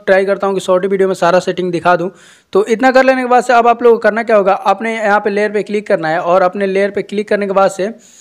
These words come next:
यहाँ पे एक ऑप्शन मिल जाएगा, ये वाले ऑप्शन पे आप लोग को क्लिक कर देना है। आप लोग को देख पा रहे होंगे कि ये वाले ऑप्शन पे क्लिक करना है और जैसे क्लिक करेंगे आप लोग को यहाँ पे तीन सेटिंग देखने को मिल जाएगी। उसके बाद से आप लोग को करना क्या होगा, यहाँ पे आप लोग को इसको व्हाइट को इंक्रीज कर लेना है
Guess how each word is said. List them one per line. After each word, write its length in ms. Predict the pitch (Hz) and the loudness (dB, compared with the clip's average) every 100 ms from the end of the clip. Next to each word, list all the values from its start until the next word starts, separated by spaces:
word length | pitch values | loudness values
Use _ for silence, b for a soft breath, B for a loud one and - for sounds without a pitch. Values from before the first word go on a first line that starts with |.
| b b - | b b 0
यहाँ 160 | 196 | 0
पे 120 | 220 247 | 2 0
एक 100 | 240 | 2
ऑप्शन 280 | 226 247 | 0 0
मिल 140 | 233 202 | -4 0
जाएगा, 240 | 185 185 | 2 4
ये 120 | 190 226 | 4 2
वाले 200 | 233 220 | 4 2
ऑप्शन 240 | 214 220 | 2 -4
पे 80 | 208 | -2
आप 120 | 190 | -2
लोग 100 | 190 | -2
को 100 | 175 | -4
क्लिक 260 | 160 165 165 | -6 -8 -4
कर 140 | 160 | -2
देना 160 | 151 156 | -2 -2
है। 60 | 160 | -4
आप 120 | 196 | 0
लोग 100 | 233 | 2
को 80 | 226 | 2
देख 260 | 196 208 208 | 2 0 2
पा 80 | |
रहे 100 | 202 | 0
होंगे 180 | 202 196 | 0 -4
कि 80 | 185 | -2
ये 220 | 185 196 | 2 4
वाले 180 | 208 202 | 4 2
ऑप्शन 240 | 196 196 190 | 2 -2 -6
पे 120 | 185 | -6
क्लिक 260 | - 180 | -4 -4
करना 180 | 180 160 | -4 -4
है 140 | 160 156 B B | -6 -10 B B
और 120 | 185 175 | 0 2
जैसे 240 | 202 233 | 2 0
क्लिक 240 | 233 240 | 2 2
करेंगे 260 | 233 240 233 | 2 2 0
आप 160 | 220 226 | 0 0
लोग 100 | 220 | 0
को 60 | |
यहाँ 120 | 220 208 | 0 0
पे 100 | 202 | -2
तीन 200 | 208 196 | -4 -4
सेटिंग 280 | 190 190 190 | -2 -2 -4
देखने 240 | 185 170 | -4 -4
को 60 | 180 | -4
मिल 160 | 175 170 | -4 0
जाएगी। 300 | 151 156 190 b b b | 0 -2 -6 b b b
उसके 240 | 185 - 240 | -4 0 0
बाद 140 | 240 | 2
से 100 | 262 | 2
आप 120 | 254 | 2
लोग 100 | 254 | 2
को 40 | 240 | 2
करना 240 | 226 214 | 0 -2
क्या 160 | 226 220 | 0 2
होगा, 220 | 180 185 | 2 2
यहाँ 260 | 190 214 233 | 2 0 2
पे 80 | 247 | 0
आप 160 | 240 | 2
लोग 180 | 247 233 | 2 2
को 80 | 240 | 2
इसको 340 | 233 233 226 208 | 0 0 0 4
व्हाइट 280 | 202 214 | 2 2
को 60 | 214 | -2
इंक्रीज 340 | 202 196 202 | -6 -6 -8
कर 120 | 196 196 | -4 -2
लेना 200 | 180 165 | 0 -2
है 400 | 165 - _ | -4 -8 _